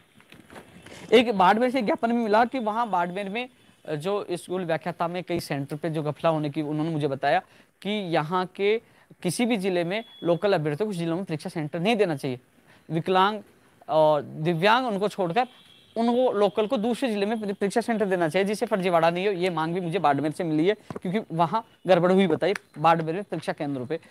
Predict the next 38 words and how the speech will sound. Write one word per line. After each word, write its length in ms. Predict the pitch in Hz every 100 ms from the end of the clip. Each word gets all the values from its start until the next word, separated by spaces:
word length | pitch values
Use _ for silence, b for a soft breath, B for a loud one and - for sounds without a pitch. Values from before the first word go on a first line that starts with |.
| b b
तो 80 | 175
बोले 180 | 180
कि 100 | 175
ऐसी 300 | 233 175 -
नहीं 180 | 214 185
होनी 120 | 196
चाहिए। 100 | 196
बाड़मेर 380 | 190 175 214 240
के 80 | 226
local 260 | 208 170 190
अभ्यर्थी 360 | 156 139 185
कह 140 | 143 135
रहे 100 | 151
थे, 100 | 220
बोले 360 | - - 170
कि 60 | 180
हम 340 | 175 185 208 -
बाहर 220 | 156 170
exam 280 | 190 160 175
देने 180 | 165 156
चले 200 | 151 139
जाएंगे, 300 | 147 190 220 _
लेकिन 200 | 156 165 -
ऐसा 200 | 165 180
नहीं 120 | 160
होना 160 | 139 127
चाहिए। 340 | 131 127 - -
ये 80 | 170
मांग 240 | 175 196
भी 60 | 196
उन्होंने 200 | 180 180
कहा, 260 | 165 208 -
मैं 140 | 170
आपकी 220 | 156 - 170
मांग 200 | 143 151
भी 60 |
पूछा 260 | 196 151 127
दूंगा। 240 | 113 107